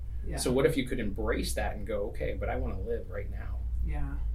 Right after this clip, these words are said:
Speaker 2: And then get through this and understand this is part of our growth.
Speaker 1: Yeah,
Speaker 2: Mm-hmm.
Speaker 1: and that's, I mean, not to get super political or anything, but that's been part of my fear coming out of this pandemic,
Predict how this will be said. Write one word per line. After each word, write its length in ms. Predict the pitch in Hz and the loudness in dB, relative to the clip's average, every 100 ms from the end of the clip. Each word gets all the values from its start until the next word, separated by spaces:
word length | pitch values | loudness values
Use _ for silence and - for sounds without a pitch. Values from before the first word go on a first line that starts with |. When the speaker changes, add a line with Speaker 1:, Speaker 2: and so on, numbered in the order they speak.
| - - - | -2 -2 -2
Speaker 2:
And 160 | 113 | 0
then 160 | 113 113 | 0 0
get 260 | 110 113 - | 2 2 0
through 260 | 113 127 | -2 0
this 280 | 113 98 - | 0 0 -2
and 100 | 104 | -2
understand 480 | 101 98 - 120 110 | -2 -2 -2 -4 -2
this 140 | 101 | -2
is 80 | - | -2
part 300 | - - 113 | -4 -2 -2
of 100 | 110 | -2
our 120 | - - | -2 -2
growth. 540 | - 98 - - - - | -2 -2 -2 -4 -4 4
Speaker 1:
Yeah, 360 | 208 180 160 | 6 6 2
Speaker 2:
Mm-hmm. 200 | 175 - | -2 6
Speaker 1:
and 120 | 220 220 | 8 8
that's, 280 | 208 - - | 6 4 4
I 80 | 214 | 6
mean, 360 | 202 185 185 185 - - - | 6 6 4 6 6 4 4
not 280 | 208 196 175 | 4 4 2
to 80 | 190 | -2
get 260 | 175 156 - - | -2 -2 -2 -2
super 320 | - 214 175 | 2 2 2
political 540 | 165 175 165 160 - 175 | -2 -2 -2 -2 -2 -2
or 100 | 147 | -2
anything, 320 | 151 - 156 | -2 -2 -2
but 160 | 147 160 | -2 -2
that's 240 | 160 156 | -2 -2
been 200 | - 151 | -2 -2
part 240 | - 175 151 | -2 -2 0
of 100 | 147 | 0
my 120 | 147 | 0
fear 320 | - 147 143 - | 0 0 0 0
coming 240 | 147 139 | -2 0
out 140 | 143 | -2
of 120 | 147 - | -2 -4
this 220 | 151 - - | -2 -4 -2
pandemic, 720 | 165 143 160 147 - - | -2 -2 -2 -2 -4 -4